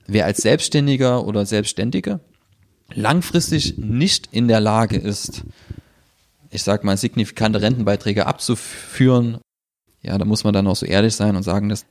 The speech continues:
dass das kein tragfähiges Geschäftsmodell langfristig ist, wenn absehbar ist langfristig, dass man direkt von der Selbstständigkeit in die Grundsicherung fällt.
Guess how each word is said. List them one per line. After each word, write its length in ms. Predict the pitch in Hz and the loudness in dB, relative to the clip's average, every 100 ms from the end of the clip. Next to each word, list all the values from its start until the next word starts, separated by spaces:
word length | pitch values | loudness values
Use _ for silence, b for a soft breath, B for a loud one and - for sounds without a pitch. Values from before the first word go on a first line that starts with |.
| _ | _
dass 160 | 101 - | -4 0
das 240 | 98 - | 0 0
kein 160 | - 95 | -2 -2
tragfähiges 800 | - 98 107 - 110 107 101 - | 0 0 0 2 2 4 0 -2
Geschäftsmodell 720 | - - 117 - 95 92 87 | -2 2 0 0 -2 0 2
langfristig 580 | 92 98 - 107 - 98 | 2 0 -2 -6 -4 -2
ist, 280 | 104 113 - b b b b b | -2 -4 -8 b b b b b
wenn 160 | 92 73 | 0 0
absehbar 480 | 98 - 107 101 | 0 2 4 4
ist 160 | 87 - | 2 0
langfristig, 480 | 92 95 - - 95 | 0 0 -2 -4 -2
dass 160 | 90 | -2
man 80 | 92 | 0
direkt 260 | 95 95 - | 0 0 0
von 140 | 95 | 2
der 80 | 98 | 2
Selbstständigkeit 960 | 92 95 - 87 95 - - 95 92 - B B B | 4 2 2 0 0 -2 -2 -2 -2 -6 B B B
in 120 | - 92 | -2 0
die 100 | 87 | 0
Grundsicherung 640 | - 95 - 90 90 92 - _ _ | 0 0 0 -2 -2 -4 -8 _ _
fällt. 520 | - - 90 85 - | -4 0 2 0 -4